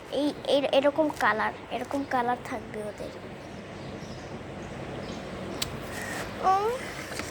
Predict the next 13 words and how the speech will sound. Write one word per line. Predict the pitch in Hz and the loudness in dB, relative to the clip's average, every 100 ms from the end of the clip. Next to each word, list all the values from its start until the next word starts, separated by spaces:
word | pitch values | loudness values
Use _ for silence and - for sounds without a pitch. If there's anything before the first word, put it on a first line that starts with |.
| - - - - - | -2 -2 -6 -6 2
তাহলে | 392 359 370 415 403 | 6 8 6 4 2
তুমি | 370 403 - | 2 2 4
কা-, | 359 311 294 - - - - - | 6 8 6 0 -8 -8 -6 2
তাহলে | 349 370 403 | 6 6 8
তুমি | 440 392 | 8 10
মন | 330 320 320 | 10 8 6
খারাপ | 381 381 - | 8 8 10
করো | 339 285 | 8 8
না, | 269 - | 4 2
কালকেই | 311 302 320 - 415 427 | 4 6 6 2 0 2
তোমাকে | 370 320 311 311 | 4 2 0 0
নিয়ে | 294 285 277 262 | 4 4 4 4
যাবে। | 240 233 | 2 2